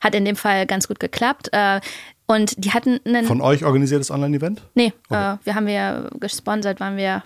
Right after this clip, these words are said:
Speaker 1: für eine halbe
Speaker 2: Mhm.
Speaker 1: Stunde und haben dann einen Pitch, äh, sozusagen gemacht.
Speaker 2: Mhm.
Speaker 1: Äh, hat ganz gut geklappt und, äh, die waren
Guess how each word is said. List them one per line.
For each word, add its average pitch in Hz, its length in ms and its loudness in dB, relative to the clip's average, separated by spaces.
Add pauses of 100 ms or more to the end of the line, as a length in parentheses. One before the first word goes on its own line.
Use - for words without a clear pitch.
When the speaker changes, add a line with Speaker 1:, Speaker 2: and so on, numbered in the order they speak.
Speaker 1:
für - 140 -8
eine 202 160 -2
halbe 190 160 0
Speaker 2:
Mhm. - 20 -4
Speaker 1:
Stunde 196 240 -4
und 190 100 -6
haben 190 80 -4
dann 190 100 -2
einen 190 40 -2
Pitch, - 300 -6
äh, 190 240 -4 (120)
sozusagen 190 460 -6
gemacht. 208 440 -4
Speaker 2:
Mhm. 208 40 -8
Speaker 1:
Äh, 196 240 -2 (380)
hat - 120 -4
ganz 202 200 0
gut 208 100 -6
geklappt 202 500 -4
und, 196 380 -2
äh, 185 680 0
die 190 220 -4
waren 202 460 -2